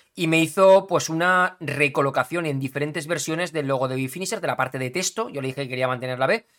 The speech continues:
Y bueno, pues aquí está el resultado. Me estuvo explicando conceptos de diseño, y eso que estudio diseño industrial, espectacular. Me ha gustado mucho, vais a ver diferentes versiones. Y como veréis, pues es el,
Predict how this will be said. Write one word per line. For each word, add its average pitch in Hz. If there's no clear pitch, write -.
Y 143
bueno, 147
pues 120
aquí 120
está 175
el 156
resultado. 120
Me 107
estuvo 127
explicando 117
conceptos 117
de 110
diseño, 151
y -
eso 120
que 123
estudio 120
diseño 117
industrial, 123
espectacular. 117
Me 135
ha 151
gustado 151
mucho, 143
vais 160
a 139
ver 139
diferentes 131
versiones. 143
Y 180
como 156
veréis, 175
pues 147
es 156
el, 151